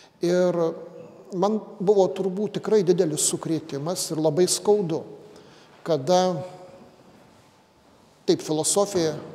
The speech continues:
Nida Vasiliauskaitė, em, rugsėjo mitinge jinai pasakė tokią mintį, kuri, mano supratimu, yra tikra mintis apie tai, kad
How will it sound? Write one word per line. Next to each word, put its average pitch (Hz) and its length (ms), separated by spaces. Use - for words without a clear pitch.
Nida 165 360
Vasiliauskaitė, 151 920
em, 160 1080
rugsėjo 185 400
mitinge 254 400
jinai 226 320
pasakė 220 500
tokią 196 300
mintį, 214 500
kuri, 170 280
mano 165 220
supratimu, 151 520
yra 147 120
tikra 208 320
mintis 147 540
apie 160 200
tai, 170 240
kad 156 380